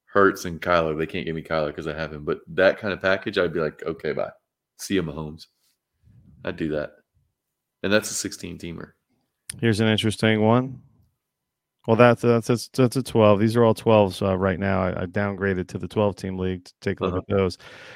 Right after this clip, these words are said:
Speaker 2: Murray, a twenty-four first. Trevor Lawrence, twenty-four second.
Speaker 1: Oh, give me, give me Kyler.
Speaker 2: Well, Kyler in the
Speaker 1: There's
Speaker 2: first.
Speaker 1: that, they're really close to me. If they were healthy, it wouldn't be close.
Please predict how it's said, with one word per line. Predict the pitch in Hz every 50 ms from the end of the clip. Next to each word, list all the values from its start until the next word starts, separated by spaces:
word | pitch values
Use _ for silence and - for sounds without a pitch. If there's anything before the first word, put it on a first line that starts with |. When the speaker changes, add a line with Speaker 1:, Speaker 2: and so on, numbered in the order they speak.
| - _ _
Speaker 2:
Murray, | 113 110 110 120 123 135 147 156 160 165 170 160 143 -
a | - 113
twenty-four | - - - - 151 160 170 180 165 151 - - 170 175 190 180
first. | - - - 107 101 95 90 - - - - - - - _ _ _ _ _ _ _ _ _ _ _
Trevor | - - 123 123 120
Lawrence, | 120 117 117 120 123 123 120 120 - - - _ _
twenty-four | - - 120 117 107 - 90 113 107
second. | - - 110 104 90 95 87 - _ _ _ _
Speaker 1:
Oh, | - 98 90 85
give | 78 95 95
me, | 95 92
give | 82 - - 104 95
me | 92 82
Kyler. | - 78 73 73 73 73 78 - _ _ _ _
Speaker 2:
Well, | 113 101 98 -
Kyler | - - 107 104 104 101
in | 101 98
the | 98 98 92 - - - 107 101
Speaker 1:
There's | 101 98 92
Speaker 2:
first. | - - _
Speaker 1:
that, | 110 107 104 101 - - -
they're | 120 117 113 110 101
really | 90 85 85 90 95 98 95 92 90
close | 90 - 98 95 92 - -
to | 101
me. | 98 98 98 92 76
If | - -
they | 110 104
were | 101 95
healthy, | 87 95 92 90 - 101
it | 90 -
wouldn't | 90 90 87 85 80
be | 78 76
close. | - - - - - - - - _